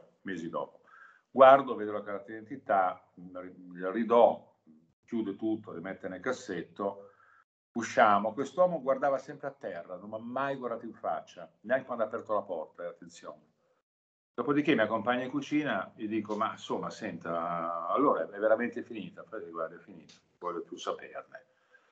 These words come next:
E allora, senza dire niente, ritorna, va ver-, di nuovo verso la camera di sua figlia, io lo seguo. Eh,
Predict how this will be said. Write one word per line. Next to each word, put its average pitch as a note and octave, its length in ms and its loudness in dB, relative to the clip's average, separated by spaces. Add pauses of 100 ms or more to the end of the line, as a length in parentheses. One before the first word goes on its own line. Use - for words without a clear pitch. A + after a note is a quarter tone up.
(600)
E F#3 100 10
allora, F#3+ 480 10 (1000)
senza A3 340 -6
dire D#3+ 200 0
niente, G3+ 380 -2
ritorna, E3 560 0 (420)
va G3 220 0
ver-, E3 160 -4
di D3 100 -6
nuovo F#3+ 160 0
verso D3 200 -4
la C3 80 0
camera C3 300 -4
di A2+ 80 -8
sua A#2+ 140 -12
figlia, G#2+ 200 -6
io F#3+ 160 -4
lo C#3 80 -4
seguo. G2 720 -12 (160)
Eh, - 200 -18